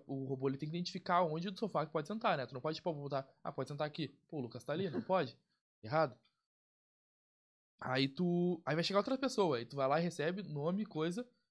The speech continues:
vai pra frente do sofá, apresenta pras duas pessoas dessa vez, porque agora tem duas pessoas, e oferece um lugar no sofá também. Só que agora as pessoas podem ter mudado de lugar.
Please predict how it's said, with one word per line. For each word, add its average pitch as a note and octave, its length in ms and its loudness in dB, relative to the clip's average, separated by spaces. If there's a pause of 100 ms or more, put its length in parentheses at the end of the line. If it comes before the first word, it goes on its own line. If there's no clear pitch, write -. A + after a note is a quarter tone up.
(260)
vai C#3+ 140 4
pra G#3 120 0
frente G#3+ 180 -4
do - 40 -10
sofá, D3 300 0
apresenta E3+ 340 -2
pras D#3+ 220 0
duas G3 240 0
pessoas D#3+ 380 -4
dessa C3+ 180 -8
vez, B2 240 -4
porque - 120 -10
agora A#2+ 160 -4
tem A#2+ 100 -10
duas B2 180 -8
pessoas, C#3 360 -6 (400)
e E3+ 40 0
oferece D#3 380 0
um F3 40 0
lugar D#3 220 4
no D#3+ 40 -2
sofá E3 240 -2
também. F#3+ 380 -2 (480)
Só D#3+ 100 6
que F3 160 0
agora D#3+ 380 6
as G#3 80 -4
pessoas F3+ 260 -6
podem F#3 180 2
ter G#3 60 2
mudado F#3 240 2
de G3 80 -4
lugar. G#3 360 6